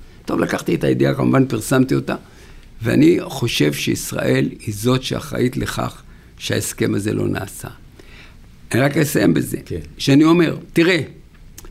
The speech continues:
Speaker 1: ועברה מלחמת יום הכיפורים, ואלף תשע מאות שבעים וחמש, יצחק רבין לא יכול ולא עושה שלום עם מצרים.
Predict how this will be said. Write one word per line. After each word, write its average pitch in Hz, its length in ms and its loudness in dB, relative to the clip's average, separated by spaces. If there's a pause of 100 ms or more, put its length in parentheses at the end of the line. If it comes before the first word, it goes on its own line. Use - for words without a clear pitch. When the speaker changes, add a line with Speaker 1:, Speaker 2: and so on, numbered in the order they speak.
(260)
Speaker 1:
ועברה 139 380 2
מלחמת 185 440 2
יום 147 100 4
הכיפורים, - 640 -6 (1080)
ואלף 165 380 2
תשע 190 160 2
מאות 185 140 4
שבעים 170 300 4
וחמש, - 680 -4 (800)
יצחק 185 460 -2
רבין 196 420 4 (280)
לא 196 680 6 (120)
יכול 175 680 4 (120)
ולא 156 640 4
עושה 170 440 2
שלום 156 420 4
עם 147 120 8
מצרים. 147 680 0